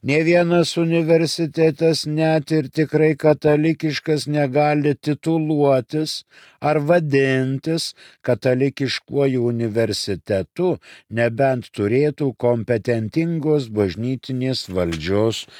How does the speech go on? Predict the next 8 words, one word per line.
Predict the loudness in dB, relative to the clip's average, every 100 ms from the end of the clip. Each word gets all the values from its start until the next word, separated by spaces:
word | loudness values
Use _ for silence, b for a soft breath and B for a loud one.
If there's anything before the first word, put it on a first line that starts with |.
| B
sutikimą. | -10 -6 0 2 4 2 0 _ -4 -2 0 -2 -4 -10 -8 -6 -4 -4 -4 -6 -6 -6 -6 -12 _ _ _ _ _ B B B B B
Prieš | -2 2 2 0 -6 -12 _ _ _ _ -10
steigiant | -8 -6 -2 0 -2 -4 -8 -10 -20 _ _ _ _ _
bažnytinį | -2 -2 0 -2 -2 -2 -8 -8 -10 -14 _
universitetą | -6 -2 -2 0 -2 -2 -8 -2 0 0 -2 -4 -6 b b -4
reikia | 0 2 0 -2 -4 -4 b b
nurodyti | -6 0 2 2 2 2 4 2 0 -6 -8 -4 -4 b b
steigėjui | -10 -10 -2 -2 -2 -2 0 2 0 -4 -12